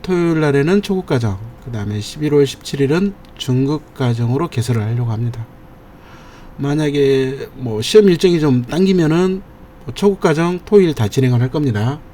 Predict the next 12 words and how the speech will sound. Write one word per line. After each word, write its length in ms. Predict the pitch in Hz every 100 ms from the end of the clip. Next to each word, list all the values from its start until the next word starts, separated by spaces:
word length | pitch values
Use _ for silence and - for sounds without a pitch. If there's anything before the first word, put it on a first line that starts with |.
| - - - - - - - - - - - - -
그다음에 280 | 127 113 117
중급 280 | 120 147 160
과정도 220 | 139 131
마찬가지, 720 | 117 127 127 120 139 185 185 - - - - - - - - - - - - - -
어, 280 | 104 95 92 -
토요일 440 | 165 143 156 202 -
다 120 | 208
진행을 360 | - 127 120 107
할 100 | 107
수도 180 | - 101
있어요. 300 | - 95 90 - - - -
그래서 200 | -